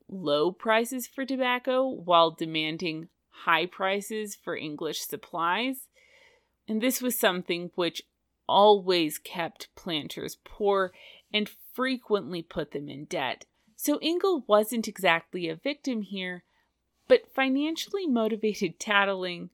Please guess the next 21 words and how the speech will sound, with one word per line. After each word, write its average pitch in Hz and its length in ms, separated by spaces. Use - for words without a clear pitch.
was 240 220
also 277 500
not 170 640
a 190 60
good 160 340
foundation 165 680
on 156 180
which 143 300
to 170 100
build 127 300
a 127 40
treason 175 540
charge, 110 500
especially 269 680
when 233 240
a 214 60
huge 269 720
portion 190 440
of 170 140
the 170 80
population 160 960